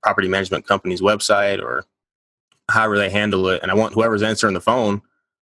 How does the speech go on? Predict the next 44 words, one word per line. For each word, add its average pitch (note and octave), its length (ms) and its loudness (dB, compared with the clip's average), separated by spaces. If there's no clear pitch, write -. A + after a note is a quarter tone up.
to B2 100 2
be A2 100 2
user-friendly. A#2 760 0
You G2+ 100 2
know, G#2+ 140 0
I G#2+ 100 0
don't A2 80 -2
have A2+ 160 -2
to G2+ 80 2
ask G#2+ 280 0
all F#2+ 160 4
the E2+ 100 -8
questions. G2 400 0
They, G2 220 0
they G2+ 140 0
know G2 600 0
what F#2 200 -2
to - 60 -6
tell G2+ 220 0
you D#2 160 -4
already. G1+ 380 -8
So - 260 -4
some A#2 160 2
of A2 60 -2
the G#2 80 2
places G2+ 340 0
I've F#2+ 140 2
called G2+ 220 2
in F#2 60 -8
Fort D#2 240 -4
Worth, F#2 240 0
they're, F2+ 140 -4
they're F2+ 220 0
all, E2+ 240 -4
they're G2 140 0
superstars - 760 -8
out - 180 -10
there. F#2+ 220 -6
They, G#2 140 -12
they - 80 -8
got F2 240 0
the F2 100 -4
websites F2 720 -2
and, E2+ 320 -16